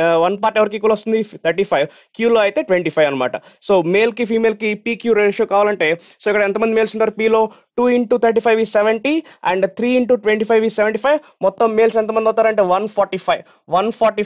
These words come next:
ఫైవ్ is to females ratio చూద్దాం ఒకసారి. Three into thirty-five is one not five, five into twenty-five is, uh, one tw-, one twenty-five. So మొత్తం ఎంత అవుతుందంటే టూ థర్టీ అవుతుంది. So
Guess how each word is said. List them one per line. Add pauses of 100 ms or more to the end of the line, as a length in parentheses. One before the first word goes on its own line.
ఫైవ్ (120)
is (120)
to (760)
females
ratio
చూద్దాం
ఒకసారి. (400)
Three
into
thirty-five
is
one
not
five, (300)
five
into
twenty-five
is, (120)
uh, (540)
one
tw-,
one
twenty-five. (220)
So (100)
మొత్తం
ఎంత
అవుతుందంటే (320)
టూ (100)
థర్టీ
అవుతుంది. (1200)
So